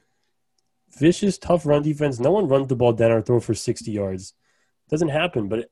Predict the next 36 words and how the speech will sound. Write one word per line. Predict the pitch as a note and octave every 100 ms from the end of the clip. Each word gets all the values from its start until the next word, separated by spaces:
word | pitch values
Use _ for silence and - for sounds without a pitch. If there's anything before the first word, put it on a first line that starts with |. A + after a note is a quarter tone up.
| -
every | G3+ G#3
game, | A#2+ B2 D#3
if | G#2+
there's | A#2 G#2
a | G#2+
gash, | G2 G#2+ A2 A#2 A2+
like | A2 G2
Chase | - A#2+
Edmonds | A2 A2 G#2+
had | G#2+
that, | G2+ G2+ - _ - - _
whatever, | - G#2
twenty-five | F#2+ G#2+ G2+ G#2 G2
yard | G2+ F#2+
run | F#2+ F#2+
against | F#2 F#2 -
us, | F#2+ -
the | G2
twenty, | - G2+ G2
twenty-nine | - A#2+ A2 G2+
yard | G2+ G2
touchdown | - - G2+ G2
run. | F#2+ F#2+ F#2+ _ _ _ _ -
Right | A#2
up | B2+
the | B2+
middle, | A#2 A#2 A#2 A#2
untouched, | A#2+ C3+ - A#2 A2 - - _
two-hand | - C3 A#2
touch | - A#2 -
touchdown. | A2 - A2+ G#2 G#2 G#2+ _ _ _ _ _ _ _
Stuff | - A3+
like | G#3+
that | C#3+ E3+ C3+
you're | A#2
just | A2